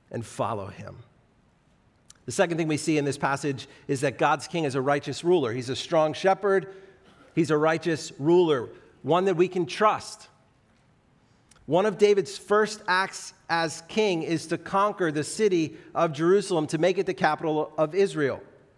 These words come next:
And since the time of Joshua's conquest of the land, Jerusalem has been under the control of the Jebusites. Jerusalem,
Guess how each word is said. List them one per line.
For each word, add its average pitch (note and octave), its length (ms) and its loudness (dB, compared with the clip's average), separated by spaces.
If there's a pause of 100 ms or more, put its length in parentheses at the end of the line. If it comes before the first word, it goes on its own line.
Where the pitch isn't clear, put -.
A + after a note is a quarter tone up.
(560)
And C#3+ 100 -2
since F#3 240 -2
the F3+ 100 0
time G#3+ 300 2
of G#3+ 140 0
Joshua's G#3 640 0
conquest G3 720 -2
of F3+ 160 2
the E3 100 0
land, D3+ 600 0 (260)
Jerusalem F3 680 2
has E3+ 200 0
been F3 140 0
under A3 220 2
the G#3 100 0
control F#3 580 0
of D3+ 160 0
the E3+ 80 -2
Jebusites. D3+ 960 -2 (640)
Jerusalem, G3+ 720 2